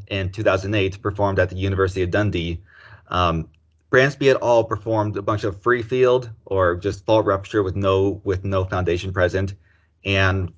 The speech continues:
fault rupture soil foundation interaction, or F R S F I experiments, to model how fault rupture propagates from this model bedrock up through the granular soil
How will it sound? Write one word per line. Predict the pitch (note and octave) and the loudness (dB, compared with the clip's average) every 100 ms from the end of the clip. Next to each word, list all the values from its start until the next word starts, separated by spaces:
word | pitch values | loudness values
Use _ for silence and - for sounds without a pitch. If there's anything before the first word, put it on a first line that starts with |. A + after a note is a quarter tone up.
| - | 0
fault | A2 G#2 | 2 4
rupture | G#2+ G2+ A2 F#2+ | 2 2 0 -4
soil | - G#2+ G2+ G2+ | 2 4 4 2
foundation | G#2 G2 F#2+ F2+ G2 F#2 | -4 -4 -2 -2 -4 -6
interaction, | F#2+ F#2 F#2 G2+ G2+ F2 E2 | -6 -2 0 -2 -4 -6 -6
or | F2+ E2 - | -4 -6 -4
F | G2+ F#2+ - | -4 -4 -2
R | F#2+ F#2 | 0 2
S | F#2 F#2+ | 0 -2
F | F#2 | -4
I | F2+ F#2+ | 0 0
experiments, | F#2 E2+ - F2+ F2 F2 E2 - - _ | 0 -4 -4 -4 -2 -4 -6 -12 -20 _
to | - | -8
model | G2 A2 A#2 G#2 F2+ F2 - _ _ _ | 0 4 6 6 4 0 -8 _ _ _
how | G2+ F2+ | 0 2
fault | A2 A2 A2 | 4 4 4
rupture | G2 F#2+ | 2 0
propagates | G2 A#2 A2 A2 A2 A2 - | -2 0 0 2 2 0 -2
from | - G2 | -2 -2
this | F#2+ F2+ | -2 -4
model | G2+ G2 G2+ G2 | -4 0 2 0
bedrock | F#2 G2+ F#2+ F2 E2+ - _ _ _ _ | 0 0 0 -2 -2 -8 _ _ _ _
up | G2 F#2+ - _ | -4 -4 -8 _
through | B2 B2+ C3+ C#3 | -2 4 6 6
the | A#2+ A#2 | 0 -4
granular | G#2+ G2+ G2 G2+ F#2+ | 0 0 0 0 -2
soil | F#2+ F#2+ F2+ F2 F2 | 0 0 2 2 0